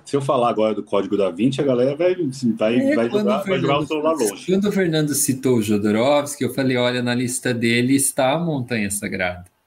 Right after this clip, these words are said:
Speaker 2: Engano meu. Ele citou o Jodorowsky aleatoriamente. <laughs> Né? Ele, ele não
Speaker 1: Gostou da
Speaker 2: ligou que A
Speaker 1: citação,
Speaker 2: Montanha
Speaker 1: Lê?
Speaker 2: Sagrada é um filme religião total.
Speaker 1: Fernando, você gostou da citação de Jodorowsky?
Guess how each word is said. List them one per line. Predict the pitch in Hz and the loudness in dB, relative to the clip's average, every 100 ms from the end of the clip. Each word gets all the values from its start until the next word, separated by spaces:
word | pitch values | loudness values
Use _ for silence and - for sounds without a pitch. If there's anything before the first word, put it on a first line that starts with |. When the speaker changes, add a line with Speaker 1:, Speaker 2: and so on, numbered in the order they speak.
| _ _ _ _ _ _ _ | _ _ _ _ _ _ _
Speaker 2:
Engano | 156 175 147 147 202 370 | 2 2 2 0 -2 -6
meu. | 370 165 143 143 135 - _ - | -6 -2 0 -2 -4 -12 _ -6
Ele | 120 123 | -2 0
citou | 139 - 160 | -2 0 0
o | |
Jodorowsky | 147 151 139 139 156 165 - - | 2 0 2 2 0 -2 -8 -10
aleatoriamente. | 147 175 226 202 196 214 214 202 208 202 147 127 120 - - - _ _ _ _ _ _ _ _ - | -4 -2 0 0 2 0 2 0 2 2 2 2 0 -4 -8 -10 _ _ _ _ _ _ _ _ -6
<laughs> | 131 - 254 | -6 -4 -4
Né? | 101 101 117 139 151 165 | 0 0 2 0 0 0
Ele, | 127 123 127 135 | 0 2 0 0
ele | 117 123 | 0 0
não | 143 147 | 0 0
Speaker 1:
Gostou | 156 156 | 0 0
da | 151 | 0
Speaker 2:
ligou | 165 | 0
que | 165 | 0
A | 160 | -2
Speaker 1:
citação, | 151 143 | 0 0
Speaker 2:
Montanha | 240 254 165 | 0 0 0
Speaker 1:
Lê? | 104 | 0
Speaker 2:
Sagrada | 131 131 131 135 160 | -4 -2 -2 0 -2
é | |
um | 190 | -4
filme | 220 196 233 | -2 0 2
religião | 208 202 190 285 180 175 | 2 2 2 2 2 0
total. | 202 302 - 135 120 123 - _ _ _ _ - | 0 -2 -2 0 0 -2 -10 _ _ _ _ -4
Speaker 1:
Fernando, | 135 131 113 | 0 0 -2
você | 107 135 | -2 -2
gostou | 120 117 147 | -2 0 0
da | 139 | 0
citação | - 104 - 127 | 0 -4 -2 -2
de | 107 | 0
Jodorowsky? | 104 104 120 113 - - - | 2 2 2 2 -2 -16 -20